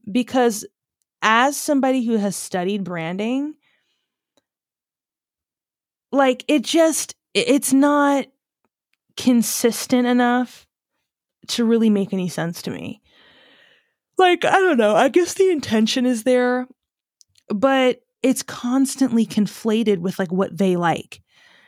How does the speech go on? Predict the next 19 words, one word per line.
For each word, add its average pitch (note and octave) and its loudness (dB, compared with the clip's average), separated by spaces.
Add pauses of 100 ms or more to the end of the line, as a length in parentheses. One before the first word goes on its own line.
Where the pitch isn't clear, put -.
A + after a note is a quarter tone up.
(220)
And C#4+ 4
that's D4+ 0
not E4+ 0
what C#4+ 2
a B3 2
brand A3 2
is. F#3 0
It's G#3+ 2
not B3+ 2
<laughs> - -
about A#3+ 0 (880)
operating G#3 0 (320)
your G#3 2
perspective. - -4
And A3+ 2
I A3+ 2
think C#4 0
that C4+ -2
that, A#3+ 0